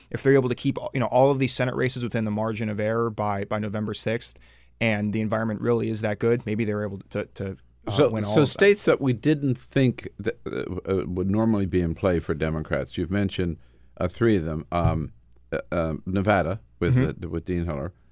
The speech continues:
Speaker 2: although Nevada's become more and more tending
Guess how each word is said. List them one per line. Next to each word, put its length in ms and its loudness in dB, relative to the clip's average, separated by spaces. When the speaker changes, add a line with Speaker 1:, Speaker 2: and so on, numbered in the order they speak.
Speaker 2:
although 200 -2
Nevada's 500 -2
become 300 -4
more 380 -4
and 100 -4
more 360 -4
tending 500 -4